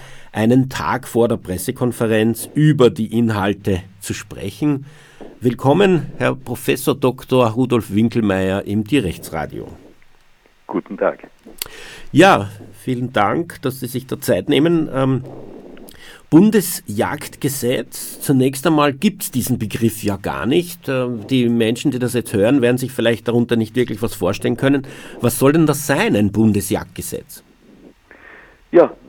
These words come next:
Speaker 2: wir haben ja gegenwärtig die Situation dem österreichischen Föderalismus geschund-, geschuldet, dass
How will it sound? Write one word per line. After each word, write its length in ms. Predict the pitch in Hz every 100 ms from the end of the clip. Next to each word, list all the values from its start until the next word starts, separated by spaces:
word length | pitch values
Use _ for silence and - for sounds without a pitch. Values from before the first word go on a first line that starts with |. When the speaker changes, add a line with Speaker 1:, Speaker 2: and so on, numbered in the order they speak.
| -
Speaker 2:
wir 220 | 131 113
haben 240 | 113 143
ja 80 | 131
gegenwärtig 720 | 127 120 123 113 107 - 120
die 80 | 117 -
Situation 840 | 113 - 101 - - 80 98 143 127 - -
dem 300 | 101 90 -
österreichischen 600 | 101 98 - 98 92 101
Föderalismus 840 | - - 95 82 76 82 - 117 -
geschund-, 580 | - - 113 117 117 -
geschuldet, 520 | 117 123 120 135 131 - - - - -
dass 140 | 110